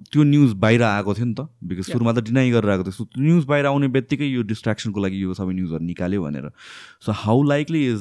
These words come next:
Speaker 1: यो युएफओ sightings-हरू to be real?
Speaker 2: अ, यसमा चाहिँ अब I do not know much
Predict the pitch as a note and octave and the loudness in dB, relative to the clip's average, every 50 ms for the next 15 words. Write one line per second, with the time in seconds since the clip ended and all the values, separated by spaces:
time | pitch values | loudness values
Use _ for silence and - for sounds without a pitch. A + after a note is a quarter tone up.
0 | G2 G2 F#2 F#2+ F#2+ G2 G2 F#2+ F#2+ F#2+ G2 G#2+ G#2+ G#2 G2+ G#2 F#2+ G2+ F2+ F2+ | -6 -12 -14 -10 -8 -6 -6 -4 -4 -4 -2 -2 -2 -2 -2 -6 -6 -4 -6 -6
1 | - F2+ F2 D#2+ C#2 C2 - - - F#2 F2 E2+ E2+ E2+ E2 D2 D2+ - - _ | -6 -8 -10 -10 -10 -12 -14 -14 -14 -14 -12 -10 -10 -8 -8 -10 -12 -12 -16 _
2 | _ _ _ - G#3 G#3 G#3+ G#3+ G#3+ F3+ - G#3 - - - G3+ G3+ G3 - G#3 | _ _ _ -12 -10 -8 -8 -8 -8 -8 -10 -12 -12 -10 -10 -12 -12 -10 -8 -6
3 | G3 F3+ F3 F#3 F3+ E3+ D#3 D3 D#3 D#3 E3 F3 E3+ E3 D#3+ D3 D3+ D#3 D3 | -6 -6 -4 -4 -4 -2 -2 -4 -4 -4 -6 -6 -8 -8 -8 -8 -8 -6 -8